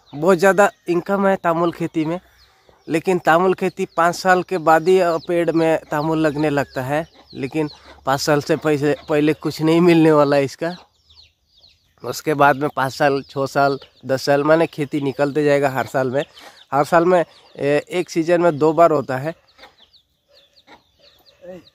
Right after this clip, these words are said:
Speaker 2: ए, गोभी, गोभी दिखाई दे, गोभी।
Speaker 1: टमाटर की खेती है, बहुत मेहनत है टमाटर की खेती में। इसका पत्ता भी तोड़ना पड़ता है, इसका पेड़ भी बांधना पड़ता है इस तरह, ये बांध के है।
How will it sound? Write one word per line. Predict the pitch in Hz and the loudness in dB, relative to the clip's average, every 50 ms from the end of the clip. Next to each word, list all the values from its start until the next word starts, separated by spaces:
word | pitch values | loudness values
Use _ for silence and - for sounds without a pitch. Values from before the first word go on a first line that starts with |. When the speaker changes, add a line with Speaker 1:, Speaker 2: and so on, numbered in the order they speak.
| _ | _
Speaker 2:
ए, | 180 | -20
गोभी, | 165 - _ 160 156 147 156 175 | -20 -20 _ -20 -20 -20 -20 -20
गोभी | 165 _ - 156 151 151 170 | -20 _ -20 -20 -18 -18 -20
दिखाई | 160 151 151 - - 160 160 | -20 -20 -20 -18 -16 -16 -16
दे, | |
गोभी। | 143 135 123 _ - 127 117 120 117 _ _ _ _ _ _ _ _ _ _ _ _ _ _ _ _ _ _ _ _ _ _ _ _ _ _ _ _ _ _ _ _ _ _ _ _ _ _ _ _ _ _ _ _ _ _ _ _ _ _ | -16 -18 -20 _ -20 -20 -20 -20 -20 _ _ _ _ _ _ _ _ _ _ _ _ _ _ _ _ _ _ _ _ _ _ _ _ _ _ _ _ _ _ _ _ _ _ _ _ _ _ _ _ _ _ _ _ _ _ _ _ _ _
Speaker 1:
टमाटर | 156 165 185 196 202 185 175 202 196 | 0 2 4 4 2 2 0 -4 -4
की | 185 185 208 | -4 -6 -8
खेती | 180 - 190 175 - _ 185 | -6 -6 -8 -10 -6 _ 2
है, | 196 196 | 2 2
बहुत | 175 151 165 185 190 - | 4 4 2 2 2 0
मेहनत | 156 156 156 165 170 180 180 - | -2 -2 -2 0 0 0 0 0
है | 175 175 175 - | 0 0 0 0
टमाटर | - 156 139 147 156 151 - 165 | -2 -4 -2 -2 -2 0 -2 -2
की | 147 160 156 | -2 -2 -2
खेती | 139 151 139 123 147 139 | 0 -2 -2 0 0 -2
में। | 143 156 - - _ _ _ _ _ _ _ _ _ _ _ _ _ _ _ _ _ _ - | -2 -2 -6 -8 _ _ _ _ _ _ _ _ _ _ _ _ _ _ _ _ _ _ -12
इसका | 135 135 - - - 170 | -12 -12 -10 -4 -2 -2
पत्ता | 160 - - 156 - _ 180 185 | -2 0 -4 -6 -2 _ 0 0
भी | 175 180 | 0 -2
तोड़ना | 170 - 165 156 156 160 160 170 170 | -2 0 0 0 0 0 0 0 -2
पड़ता | 156 156 160 160 - - 151 147 | -2 -2 -4 -4 -4 -4 -4 -2
है, | 151 151 151 | 0 0 -2
इसका | 156 - - - 160 | -2 -2 -6 -8 -8
पेड़ | - _ 156 156 156 156 | -6 _ 0 2 2 2
भी | 151 165 160 | 2 0 0
बांधना | 147 147 147 147 151 156 147 | 0 0 0 0 -2 -2 -4
पड़ता | - - 147 143 127 - 151 | -2 -4 -6 -6 -4 -4 -4
है | 147 | -4
इस | 143 135 - - | -4 -6 -6 -6
तरह, | 156 147 147 151 151 - _ _ _ _ _ _ _ _ _ - | -4 -2 -2 -2 -4 -6 _ _ _ _ _ _ _ _ _ -12
ये | 90 135 | -12 -10
बांध | 131 123 135 139 143 139 | -6 -4 -4 -4 -4 -6
के | - - 147 | -6 -6 -4
है। | 147 143 147 160 | -4 -4 -4 -6